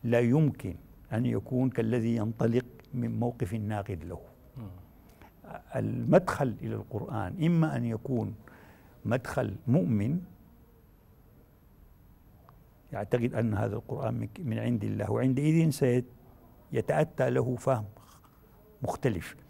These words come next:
Speaker 1: أو أن يدخل إليه باعتباره كتاب بشري لا يستطيع أن يقول أنه هو من عند الله،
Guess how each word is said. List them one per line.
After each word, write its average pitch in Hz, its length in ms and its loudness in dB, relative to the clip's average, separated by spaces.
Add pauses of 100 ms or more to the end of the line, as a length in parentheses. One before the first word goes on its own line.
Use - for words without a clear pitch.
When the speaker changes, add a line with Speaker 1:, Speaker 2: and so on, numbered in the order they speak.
(580)
Speaker 1:
أو 202 320 8
أن 175 160 4
يدخل 185 340 2 (120)
إليه 147 580 4
باعتباره 135 840 2 (1120)
كتاب 143 400 2 (1800)
بشري 127 440 2 (1800)
لا 131 480 4
يستطيع 117 540 -2
أن 110 60 -2
يقول 117 280 -2
أنه 117 200 -2
هو 101 320 0
من 110 180 -6
عند 110 220 -6
الله، 127 300 -4